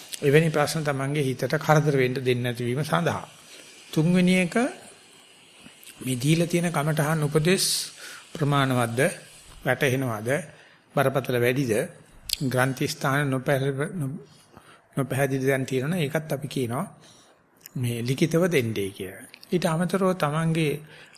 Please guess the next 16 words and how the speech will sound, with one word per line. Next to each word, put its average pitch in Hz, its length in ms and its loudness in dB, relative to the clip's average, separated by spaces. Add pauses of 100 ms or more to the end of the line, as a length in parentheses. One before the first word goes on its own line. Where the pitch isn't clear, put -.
ආධ්‍යාත්මික 180 880 2
ජීවිතයට 180 480 0
සම්බන්ධ 170 440 -2
ප්‍රශ්න 170 300 0
තියෙනවා 165 260 2
නම් 156 140 0
මේ 156 120 2
වගේ 156 160 2
සභාවක 151 560 2
සාකච්ඡා 143 520 0
කරලා 143 260 -2
කමක් 139 280 -2
නැති 127 280 -4
දේවල් 185 340 2 (880)
අපි 151 220 -4
කියනවා 151 600 -2